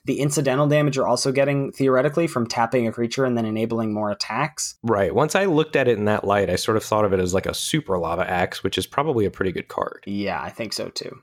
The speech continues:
Speaker 1: Next up, we've got Direct Current as another overperformer. This is one red, red for the sorcery to deal two to any target with Jumpstart. Yeah, this just does a lot. Like, yeah, three mana sorcery speed for a shock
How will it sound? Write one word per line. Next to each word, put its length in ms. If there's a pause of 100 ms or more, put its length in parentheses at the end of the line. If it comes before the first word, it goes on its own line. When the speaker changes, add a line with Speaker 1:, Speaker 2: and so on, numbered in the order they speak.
(120)
Speaker 1:
Next 200
up, 100
we've 100
got 180
Direct 520
Current 420
as 80
another 300
overperformer. 840
This 160
is 120
one 180
red, 160
red 160
for 80
the 100
sorcery 440
to 80
deal 180
two 220
to 100
any 160
target 420
with 200
Jumpstart. 800 (180)
Yeah, 160
this 160
just 260
does 240
a 60
lot. 440
Like, 180
yeah, 180
three 340
mana 300
sorcery 400
speed 300
for 140
a 60
shock 580